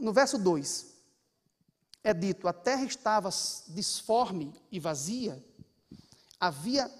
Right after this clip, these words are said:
trevas sobre a face do a-, do abismo, e o Espírito de Deus pairava por sobre as águas",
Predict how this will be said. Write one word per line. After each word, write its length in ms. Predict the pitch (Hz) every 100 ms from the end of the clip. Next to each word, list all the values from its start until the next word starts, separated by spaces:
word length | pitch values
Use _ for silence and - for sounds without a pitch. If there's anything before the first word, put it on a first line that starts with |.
| - -
trevas 480 | 226 277 247 170
sobre 240 | 156 196 180
a 60 |
face 420 | 165 - 220 220 180
do 140 | 160
a-, 60 | 156
do 260 | 160 160
abismo, 540 | 151 151 247 180 143 127 _ _ - -
e 80 | 208
o 60 |
Espírito 580 | 226 - - 269 294 269
de 120 | 196
Deus 260 | 165 180 202
pairava 560 | - 175 165 180 190 175
por 180 | -
sobre 280 | 151 175 151
as 160 | 147 147
águas", 480 | 233 220 135 -